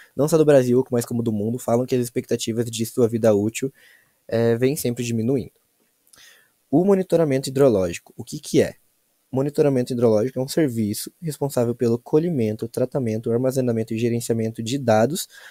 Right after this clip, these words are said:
sobre as condições atmosféricas, volume de chuva e vazão de rios em hidrelétricas,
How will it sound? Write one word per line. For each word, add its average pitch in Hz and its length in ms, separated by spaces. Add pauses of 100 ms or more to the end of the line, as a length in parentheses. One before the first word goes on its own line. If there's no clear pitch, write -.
(100)
sobre 101 540 (240)
as - 140
condições 127 340
atmosféricas, 117 760
volume 113 280
de 127 80
chuva 120 440
e - 120
vazão 117 260
de 113 120
rios 117 460
em 139 180
hidrelétricas, 175 640